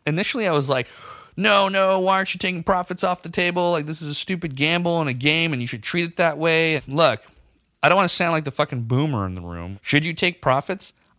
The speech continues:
I'm always about taking profits. Like, if you're up fifteen hundred, twenty-five hundred percent on something, hell yeah, take some money off the table. Cash is king. Take some money off the table, because what might happen is that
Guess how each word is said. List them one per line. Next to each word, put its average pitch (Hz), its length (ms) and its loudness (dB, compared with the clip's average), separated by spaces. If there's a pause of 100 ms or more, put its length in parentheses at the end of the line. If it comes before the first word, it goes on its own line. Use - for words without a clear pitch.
I'm 214 200 6
always 214 260 4
about 165 300 4
taking 117 320 -4
profits. - 400 -14
Like, 127 120 -10
if 165 140 -8
you're 240 160 -2
up 226 220 -2
fifteen 185 320 -2
hundred, 156 280 -2
twenty-five 147 440 -4
hundred 131 180 -8
percent 113 340 -8
on 117 140 -10
something, 113 420 -6 (340)
hell 247 200 4
yeah, 240 340 0
take 202 260 -2
some 202 180 0
money 240 240 2
off 220 160 0
the 160 80 -12
table. 139 300 0 (2250)
Cash 139 280 2
is 220 120 -6
king. 117 400 0 (360)
Take 135 200 0
some 208 160 -4
money 208 220 0
off 147 120 -2
the 113 60 -18
table, 98 280 -8
because 110 240 -10
what 139 280 0
might 214 160 0
happen 143 460 -2 (360)
is 139 220 0
that 127 300 0